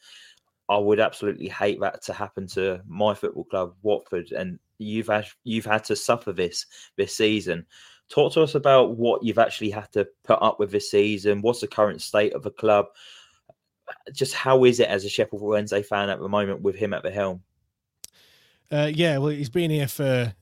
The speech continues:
Speaker 2: um, I think it was nine years yesterday, I think it was. Um,
Speaker 1: <laughs>
Speaker 2: and quite frankly, we're in a worse position than what we were when he first came in.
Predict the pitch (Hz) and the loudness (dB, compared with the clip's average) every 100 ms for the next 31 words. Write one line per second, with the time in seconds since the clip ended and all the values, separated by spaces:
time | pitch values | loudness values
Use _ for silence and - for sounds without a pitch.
0 | - 107 107 101 101 101 - 139 101 113 | -10 -8 -6 -6 -8 -10 -10 -8 -8 -8
1 | 123 120 113 113 117 95 98 110 - - | -8 -6 -4 -2 -4 -4 -6 -8 -8 -10
2 | 95 90 82 _ _ - 95 90 98 90 | -8 -8 -12 _ _ -12 -10 -10 -8 -8
3 | 85 - - - 101 98 95 95 95 - | -8 -10 -10 -8 -6 -6 -6 -6 -8 -12
4 | - 226 - 113 113 110 110 107 107 - | -10 -8 -8 -8 -6 -6 -6 -6 -8 -10
5 | - _ _ _ _ _ - 123 123 - | -18 _ _ _ _ _ -6 -6 -6 -6
6 | 120 113 117 107 107 107 104 110 110 104 | -6 -4 -6 -4 -2 -2 -4 -6 -6 -4
7 | 113 - 110 107 110 - 104 101 101 104 | -4 -4 -8 -6 -6 -8 -8 -8 -6 -8
8 | 110 104 104 104 95 - 107 98 110 98 | -8 -6 -4 -4 -6 -8 -8 -6 -8 -8
9 | - 107 98 107 98 | -8 -8 -6 -6 -6